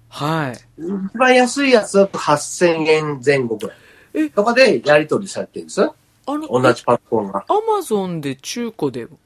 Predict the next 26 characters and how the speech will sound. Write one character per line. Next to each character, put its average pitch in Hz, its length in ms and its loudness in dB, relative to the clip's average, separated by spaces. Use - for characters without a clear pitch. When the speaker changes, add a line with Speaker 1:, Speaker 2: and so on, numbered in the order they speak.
Speaker 1:
中 - 180 -8
古 - 0 -
と - 0 -
か。 240 160 4
Speaker 2:
Amazon 311 460 2
と 240 100 -2
か 214 140 -4
だ 180 120 -2
と、 233 560 2
Speaker 1:
で 202 60 -6
は。 165 160 -2
Speaker 2:
多 170 140 -8
分 123 160 -6
も 135 160 -2
う 143 60 -12
ち - 60 -20
ょ 180 60 -2
っ - 60 -6
と - 80 -16
高 123 280 0
い 117 60 0
と - 80 -14
思 80 160 -18
い - 20 -20
ま 80 100 -20
す。 - 160 -18